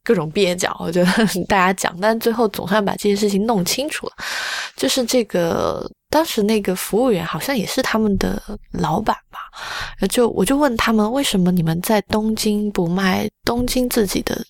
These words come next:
就是，哦，不，在京都不卖自，京都自己的鳗鱼饭的做法，而要去用关东的流派？”然后他就跟我讲说，嗯，其实最大的原因就是因为现在人们不喜欢吃这个，就是关西风格。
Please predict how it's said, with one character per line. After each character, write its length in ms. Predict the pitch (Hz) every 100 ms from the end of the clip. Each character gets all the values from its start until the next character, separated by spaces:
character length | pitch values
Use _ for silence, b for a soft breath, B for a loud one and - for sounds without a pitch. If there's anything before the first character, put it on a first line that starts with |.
| _
就 140 | - 190
是， 100 | 185
哦， 100 | 196
不， 120 | 196 - -
在 180 | 214 196 - -
京 240 | 233 240
都 140 | 240 226
不 120 | 180
卖 160 | 196
自， 220 | 190 220 196
京 240 | - 220
都 140 | 226
自 160 | 233 214
己 160 | - -
的 180 | 175
鳗 220 | 170 185 175
鱼 100 | 170
饭 180 | 190
的 80 | 180
做 220 | - 208 -
法， 220 | - 208 -
而 100 | 180
要 160 | 190 190
去 420 | - 196 180 175
用 300 | - 180 175
关 300 | 180 226 233
东 160 | 247 254
的 140 | 214
流 160 | - -
派？” 260 | - - - B B B B B B
然 120 | 208
后 20 |
他 120 | 220
就 140 | 262 262
跟 160 | 247
我 100 | 247
讲 300 | 247 185 180
说， 420 | 180 - 202 202 208 B B B -
嗯， 280 | 175 165 185
其 180 | - 214
实 80 | 240
最 200 | - 269
大 220 | - 202
的 80 | 185
原 200 | 165 160
因 220 | 175 190
就 120 | 196
是 160 | 220 214
因 80 | 214
为 140 | 208
现 160 | 196 208
在 60 | 175
人 120 | 160
们 140 | 175 -
不 140 | 311
喜 160 | 214 -
欢 180 | - 156
吃 240 | - - -
这 200 | - 160
个， 200 | 156 175 - B B B B _ _ _ -
就 160 | -
是 80 | 165
关 240 | 160 190 180
西 240 | - -
风 240 | - 175 170
格。 200 | -